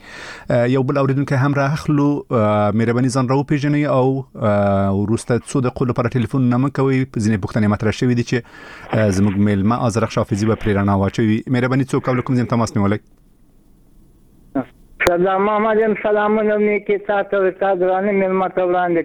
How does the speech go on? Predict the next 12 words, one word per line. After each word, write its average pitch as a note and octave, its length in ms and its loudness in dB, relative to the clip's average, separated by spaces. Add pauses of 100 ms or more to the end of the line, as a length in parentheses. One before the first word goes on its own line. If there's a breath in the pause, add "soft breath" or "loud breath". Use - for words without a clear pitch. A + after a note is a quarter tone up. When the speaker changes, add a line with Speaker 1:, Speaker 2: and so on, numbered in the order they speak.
Speaker 2:
کوم. D#3 320 0
Speaker 1:
اه، - 1300 -8
مننه C3+ 340 2
کور D3 220 -2
ودان، C3+ 280 2
تاسو C3 240 -2
ته D3 60 0
هم C#3 60 0
سلامونه. C#3 560 0
څوک D3+ 320 -2
او - 40 2
Speaker 2:
میلمه A#3 200 0